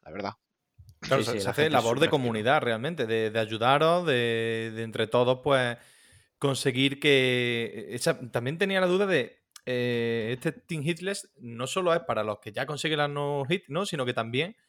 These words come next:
Speaker 2: para aquellos que quieran buscar su no hit, ¿verdad?
Speaker 1: De
Speaker 3: Ujú,
Speaker 1: hecho, si
Speaker 3: sí.
Speaker 1: nos explicas el tema de los roles, Keynon, un poquito.
Speaker 2: Sí.
Speaker 3: Ah, sí, básicamente cuando completas un juego, eh, te verifican la run,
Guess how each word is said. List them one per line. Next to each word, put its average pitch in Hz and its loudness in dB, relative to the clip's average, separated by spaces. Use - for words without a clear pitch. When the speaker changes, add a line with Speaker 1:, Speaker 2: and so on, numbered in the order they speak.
Speaker 2:
para 117 2
aquellos 151 4
que 151 -2
quieran 135 0
buscar 113 -4
su 113 -10
no 104 -8
hit, 107 -12
¿verdad? 110 -10
Speaker 1:
De 139 2
Speaker 3:
Ujú, 117 6
Speaker 1:
hecho, 214 2
si 170 0
Speaker 3:
sí. - 6
Speaker 1:
nos 156 2
explicas 160 4
el 147 -8
tema 147 4
de 139 0
los 127 -2
roles, 123 -2
Keynon, 208 -8
un 160 -14
poquito. 139 -8
Speaker 2:
Sí. 127 -12
Speaker 3:
Ah, 135 0
sí, 139 4
básicamente 127 2
cuando 117 2
completas 117 2
un 120 -2
juego, 151 0
eh, 101 -2
te 104 -2
verifican 113 0
la 107 2
run, 143 -2